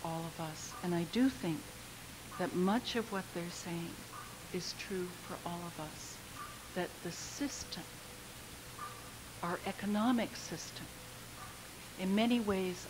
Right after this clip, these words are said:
our political system, it just isn't working. And it is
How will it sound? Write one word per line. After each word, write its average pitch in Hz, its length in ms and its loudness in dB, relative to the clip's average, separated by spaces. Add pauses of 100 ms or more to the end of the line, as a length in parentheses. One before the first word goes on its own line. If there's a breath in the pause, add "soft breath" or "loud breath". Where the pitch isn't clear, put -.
our 165 180 0 (360)
political 196 600 2 (400)
system, - 520 -6 (1080)
it 196 100 -2 (100)
just 226 460 -2 (880)
isn't 180 300 0 (120)
working. 220 360 -2 (2750)
And 202 200 8
it 220 140 6
is 214 320 4